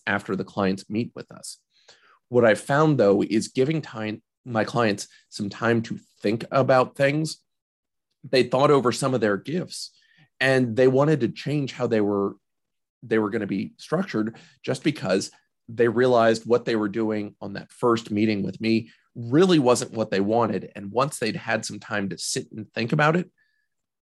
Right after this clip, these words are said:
heck, you know, they got to a closer version of their ideal plan. So it's not always, you know,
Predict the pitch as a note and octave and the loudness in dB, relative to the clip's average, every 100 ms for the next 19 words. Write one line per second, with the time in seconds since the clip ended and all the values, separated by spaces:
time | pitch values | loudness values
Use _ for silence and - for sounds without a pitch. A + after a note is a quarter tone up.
0 | _ _ _ _ _ _ _ - - - | _ _ _ _ _ _ _ -8 -6 -6
1 | - - - B2+ A#2 - - - B2 A2+ | -10 -18 -8 0 2 0 -6 0 2 0
2 | - _ C#3+ D#3+ - D3 B2 - C#3 D3 | -6 _ 0 0 -2 -2 -2 -2 -2 -2
3 | D3 G#2+ A2+ A2 G2+ G2 G2+ G2 F#2 G#2 | -2 0 0 -2 -4 -6 -4 -4 -2 -4
4 | G2+ G2 G2+ - A#2 F#2+ _ _ _ _ | -4 -4 -4 -8 -20 -20 _ _ _ _
5 | _ - - C3 B2 - - C#3 D#3 - | _ -6 4 4 4 0 -2 0 2 4
6 | B2 B2+ A#2+ A2+ A2 F#2 F#2+ | 4 6 4 2 -6 -8 -8